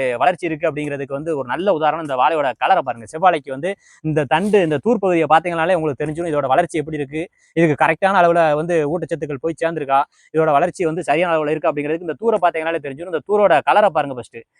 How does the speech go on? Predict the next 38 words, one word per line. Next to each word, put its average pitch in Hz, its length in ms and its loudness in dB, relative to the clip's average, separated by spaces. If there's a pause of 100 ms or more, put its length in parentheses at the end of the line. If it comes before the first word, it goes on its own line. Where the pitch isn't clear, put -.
(100)
ஒரு 151 140 0
செவ்வாழைக்கு 190 480 4
வந்து 190 220 0 (340)
எவ்வளவு 202 300 2
தூரம் 220 180 2
வந்து 202 140 2
அதோட 156 240 4
கலர் 202 220 2
வந்து 202 160 -2
எவ்வளவு 185 220 4
ரெட்டிஷா 175 400 0
இருக்கு, 165 240 -2 (240)
அதோட 175 260 4
தடிமன் 190 380 0
வந்து 196 140 -4
இப்பவுமே 226 280 0
இந்த 175 140 2
அஞ்சு 185 180 -2
மாசத்துல 208 360 -2
இது 170 100 -2
இவ்வளவு 170 340 0
பெருசா 170 300 -2
இருக்குன்னா, 151 400 -2
இன்னும் 185 200 -6
இது 165 80 -6
வளர்ந்து 196 280 0
ஆரம்பிச்சதுக்கு 160 440 0
அப்புறம் 175 180 -8
இதோட 151 180 -4
தார் 165 240 4
வந்து 175 160 -8
கண்டிப்பா 165 320 -6
வந்து 160 180 -4
பாத்தீங்கன்னா, 156 280 -4
இதுல 147 100 -2
ஒரு 131 180 -8
ஏழு 175 220 4
சீப்பு, 165 220 -10